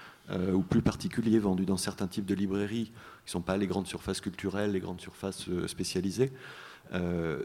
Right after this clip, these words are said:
des écarts parfois du simple au double entre les chiffres de G F K et les, et les ventes réelles sorties de caisse. Donc on travaille, on essaye de réfléchir, et ça fait des années qu'on, qu'on pousse ce, ce dossier. On a, on a de la,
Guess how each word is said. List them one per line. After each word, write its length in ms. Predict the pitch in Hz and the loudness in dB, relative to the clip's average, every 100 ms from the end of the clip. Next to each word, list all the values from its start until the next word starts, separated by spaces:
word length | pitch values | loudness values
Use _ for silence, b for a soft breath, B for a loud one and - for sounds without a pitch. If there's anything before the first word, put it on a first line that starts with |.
| - | -2
des 220 | 95 90 | 0 0
écarts 260 | 95 117 117 | 0 0 0
parfois 300 | 104 - 95 | 2 2 2
du 100 | 95 | 2
simple 400 | - 117 113 104 | 0 0 2 2
au 60 | |
double 260 | 95 127 120 | 4 4 4
entre 180 | 95 95 | 2 0
les 80 | 92 | 0
chiffres 220 | - 98 | 0 2
de 80 | 98 | 2
G 180 | 98 | 2
F 120 | 98 - | 0 -2
K 80 | 107 117 | -2 -2
et 120 | - 98 | -2 0
les, 180 | 95 | 2
et 140 | 95 90 | 0 2
les 100 | 92 | 0
ventes 240 | 90 98 | 0 -4
réelles 320 | - 95 107 | -2 0 0
sorties 300 | 98 90 - | -2 -4 -4
de 60 | 87 | -6
caisse. 280 | - 78 - B B B B B | -6 -8 -10 B B B B B
Donc 160 | 85 90 | -2 0
on 80 | 95 | 0
travaille, 400 | - 107 113 131 | 2 2 4 6
on 60 | |
essaye 240 | 101 - 104 | 4 4 2
de 80 | 95 | 2
réfléchir, 580 | 104 - 104 - 120 | 2 0 0 2 2
et 40 | 101 | 0
ça 120 | 92 | -2
fait 100 | 90 | 0
des 220 | 87 101 | 2 4
années 260 | 104 107 107 | 4 4 2
qu'on, 300 | - 95 80 | 0 -2 -2
qu'on 160 | - | -6
pousse 240 | 90 - 82 | -4 -4 -2
ce, 340 | - 90 76 | 0 2 2
ce 160 | 76 92 | 0 -2
dossier. 460 | 90 92 - 139 | 0 0 2 2
On 120 | 135 95 | 2 0
a, 100 | 80 | -2
on 160 | 90 | -2
a 60 | 90 | 0
de 80 | 90 | 0
la, 140 | 87 | -2